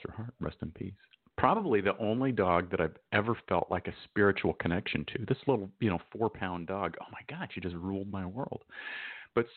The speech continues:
Sookie, Jenny, Bill, and Angie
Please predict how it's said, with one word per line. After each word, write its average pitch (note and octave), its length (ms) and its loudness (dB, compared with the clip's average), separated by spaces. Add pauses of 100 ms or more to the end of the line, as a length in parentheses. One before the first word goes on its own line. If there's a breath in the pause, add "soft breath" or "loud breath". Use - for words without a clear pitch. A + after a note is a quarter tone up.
Sookie, E3 340 0 (920)
Jenny, G2 500 0 (260)
Bill, E2+ 400 2 (320)
and F2 380 -2 (220)
Angie B2 680 0